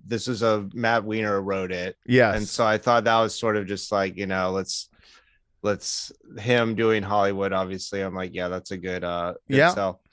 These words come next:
Speaker 2: Yeah,
Speaker 1: Um,
Speaker 2: yeah, yeah.
Speaker 1: the, the, there's also something too about, like, okay, yeah, like, maybe the Hollywood people are playing themselves or whatever, but, like,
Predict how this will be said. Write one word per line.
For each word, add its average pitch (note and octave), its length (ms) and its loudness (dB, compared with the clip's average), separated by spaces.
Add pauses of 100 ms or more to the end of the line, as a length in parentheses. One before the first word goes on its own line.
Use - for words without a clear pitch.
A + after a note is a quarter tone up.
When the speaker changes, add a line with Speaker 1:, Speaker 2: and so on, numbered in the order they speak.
(200)
Speaker 2:
Yeah, C3+ 320 6
Speaker 1:
Um, A#2+ 80 4
Speaker 2:
yeah, E3+ 160 -2
yeah. C3+ 160 -8 (140)
Speaker 1:
the, D3+ 140 0
the, D3 300 0
there's C#3+ 220 -2
also A3 300 4
something F3+ 440 -4
too F3 300 2
about, D3+ 240 4
like, C#3 220 2
okay, C3+ 260 -2
yeah, B2+ 280 4
like, A#2+ 280 4 (100)
maybe A#2+ 200 -4
the A#2+ 80 0
Hollywood A2+ 300 0
people A#2 180 -6
are A2+ 40 -2
playing A2+ 300 -4
themselves A2 560 -2
or G#2+ 80 -4
whatever, G#2+ 380 0
but, A2 240 -2
like, A2 400 -2